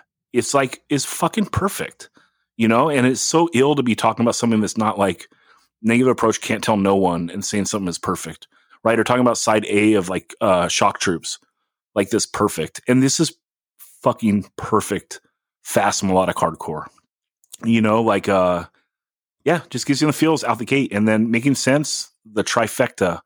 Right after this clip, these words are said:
of this, it's like that, there's, like, speed picking. It's very aggressive, but it's, like, melodic, and almost, like, the chorus is, like, over the top melodic,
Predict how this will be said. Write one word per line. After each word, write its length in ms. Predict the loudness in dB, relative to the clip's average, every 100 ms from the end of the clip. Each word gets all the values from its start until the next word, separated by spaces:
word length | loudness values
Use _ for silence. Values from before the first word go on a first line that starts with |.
| _ _ -20 _ -4
of 140 | 0
this, 260 | 0 0 -2
it's 80 |
like 160 | -2 0
that, 280 | 0 0 -4 _ _ -20 _ _ _ _ _
there's, 220 | 0 2
like, 100 | 2
speed 400 | -2 -2 2 2
picking. 460 | 2 -2 2 2 2
It's 140 | 0
very 280 | -2 2 2
aggressive, 600 | 2 0 -2 0 0 0 -2
but 120 | -4
it's, 140 | -2
like, 360 | -2 -2 -6 -20 _ _ _ _ _ _ _ _ _ _ _ _ _ _
melodic, 720 | -2 0 2 2 2 -2 -8 -4
and 140 | -2
almost, 380 | 0 2 0 -2
like, 100 | -4
the 80 | -4
chorus 480 | -2 0 2 0 -4
is, 100 | -4
like, 220 | -6 -4
over 280 | -2 2 2
the 100 | 2
top 360 | -2 -6 -6 -2
melodic, 560 | 0 2 0 -4 -10